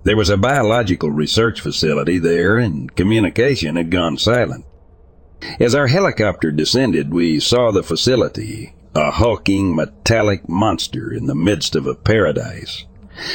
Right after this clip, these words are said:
We found it deserted, the interiors ravaged, torn apart by something fierce.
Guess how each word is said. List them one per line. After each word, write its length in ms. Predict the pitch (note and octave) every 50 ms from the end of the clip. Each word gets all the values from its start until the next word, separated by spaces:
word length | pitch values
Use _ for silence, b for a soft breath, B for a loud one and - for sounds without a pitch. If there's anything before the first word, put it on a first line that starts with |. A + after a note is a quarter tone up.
| B B B
We 140 | B2+ C3+
found 320 | C3 - F3+ F#3+ F#3+ D#3 A#2
it 140 | G#2+ E2 D2+
deserted, 640 | F2+ E2+ F2+ A#2+ C3+ C3 G2+ D#2 C#2+ - - - - - - - - - - -
the 160 | - F#2 G2 F#2
interiors 760 | D#2+ D#2 - - A#2 B2 A2+ F#2 E2 D2 C#2+ D2+ C#2 -
ravaged, 680 | C2 D2 G#2 C3 C3 G#2 E2 D#2 C#2+ C#2 D2+ - - -
torn 200 | - B2+ C3 B2+
apart 480 | A2+ F#2+ - B2 D3 C#3+ G2 D#2+ - -
by 120 | - D#2+
something 520 | D#2 - - A2 G#2+ - - F#2+ E2+ D#2+ D#2+
fierce. 640 | - - - D#3+ E3+ B2 E2 - - - - -